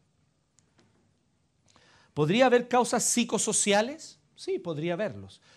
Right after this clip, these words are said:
De hecho, estas son las principales, ¿sí? Le puse ese nombre, no sé si es el mejor nombre, se me ocurrió a mí, ¿sí?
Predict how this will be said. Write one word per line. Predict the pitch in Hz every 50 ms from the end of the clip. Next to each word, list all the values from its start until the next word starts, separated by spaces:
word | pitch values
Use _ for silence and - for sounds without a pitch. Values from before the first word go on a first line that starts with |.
| _ _
De | - 190
hecho, | 190 -
estas | 208 214 190
son | - 208
las | 196 180
principales, | - 165 165 - 160 127 - 92 82 - - _ _ _ _ _ _
¿sí? | _ - 196 202 190 - - - - _
Le | - 151 151
puse | - 277 - 269
ese | - - 202
nombre, | 196 226 226 214 226
no | 208 208
sé | 175 208
si | 185 -
es | 214
el | 185
mejor | 180 170 - 190 175
nombre, | 175 175 123 101 - 113 135
se | _ -
me | 147
ocurrió | 139 131 135 147
a | 147
mí, | 127 110 - _ _ _ _ _ _ - _ _ _
¿sí? | _ - 180 - -